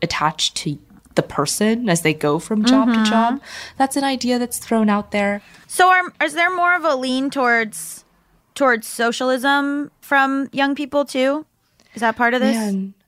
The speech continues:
Speaker 1: I, it came up in one interview. It came up in one really memorable interview where this, uh, young man was talking about watching,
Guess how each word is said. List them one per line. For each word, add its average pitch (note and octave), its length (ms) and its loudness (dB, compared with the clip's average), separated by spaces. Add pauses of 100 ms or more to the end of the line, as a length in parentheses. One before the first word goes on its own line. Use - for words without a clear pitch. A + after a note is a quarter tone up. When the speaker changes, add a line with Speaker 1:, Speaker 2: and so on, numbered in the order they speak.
(260)
Speaker 1:
I, C4+ 580 -2 (120)
it A#3 140 2
came D#4+ 260 0
up C4+ 180 2
in A3 140 6
one F3 240 2
interview. D#3 500 -2
It F#3 60 0
came A3 180 4
up A#3 140 2
in G#3 180 4
one D#3+ 220 2
really D#3 260 0
memorable D3+ 460 -4
interview F3 540 0
where E3 180 2
this, D3+ 440 -2 (100)
uh, D#3 200 2
young D3+ 220 0
man D3 260 -4
was D#3 140 -4
talking D3 320 -4
about C#3+ 440 0 (320)
watching, E3 540 2